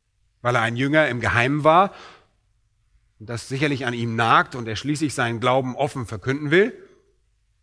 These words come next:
Und er versteht sicherlich, was fünfte Mose einundzwanzig, zweiundzwanzig und dreiundzwanzig sagen, dass Menschen angemessen begraben werden müssen, selbst wenn es sich um Menschen handelt, die bestraft wurden, und ganz bestimmt ein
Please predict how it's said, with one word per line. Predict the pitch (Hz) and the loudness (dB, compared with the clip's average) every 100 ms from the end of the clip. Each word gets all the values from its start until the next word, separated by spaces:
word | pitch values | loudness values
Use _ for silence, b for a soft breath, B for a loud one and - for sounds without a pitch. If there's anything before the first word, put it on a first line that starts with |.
| _ _ _ _ _ _ _ _ _ _ _ _ | _ _ _ _ _ _ _ _ _ _ _ _
Und | 117 | -10
er | 160 | -6
versteht | 196 - 226 - | -6 -2 -4 -2
sicherlich, | 202 175 131 | 0 0 0
was | 120 - | -4 -4
fünfte | 156 - 131 | -6 -4 -2
Mose | 139 143 120 | -2 0 2
einundzwanzig, | 143 160 - 151 135 127 | 2 0 -2 -4 -4 -10
zweiundzwanzig | - 143 151 131 143 131 120 | -2 0 0 -4 -6 -6 -10
und | 110 127 | -4 2
dreiundzwanzig | 170 208 127 110 110 101 | 4 4 0 -6 -10 -8
sagen, | 123 117 127 160 B B B | -2 0 0 -2 B B B
dass | 151 - | -6 0
Menschen | 160 196 170 151 | 2 2 -2 0
angemessen | 180 220 185 160 175 165 | 2 4 2 2 0 0
begraben | 147 131 175 208 151 | -4 4 6 6 4
werden | 151 139 | 2 2
müssen, | 139 160 147 | -2 -2 -2
selbst | 127 208 247 175 - b b b - | 2 4 4 0 -10 b b b -8
wenn | 127 | -8
es | 123 | -6
sich | 117 | -6
um | 117 | -2
Menschen | 139 127 117 | -4 -4 -4
handelt, | 131 123 98 | -2 -4 -6
die | 113 | -8
bestraft | 104 - 147 - - 131 | -8 -6 0 0 0 -6
wurden, | 113 113 185 _ _ _ _ _ _ _ _ _ _ _ _ _ _ _ _ _ _ | -6 -6 -10 _ _ _ _ _ _ _ _ _ _ _ _ _ _ _ _ _ _
und | 90 | -10
ganz | 107 - | -10 -8
bestimmt | 95 117 101 - | -10 -8 -10 -10
ein | 107 92 | -10 -10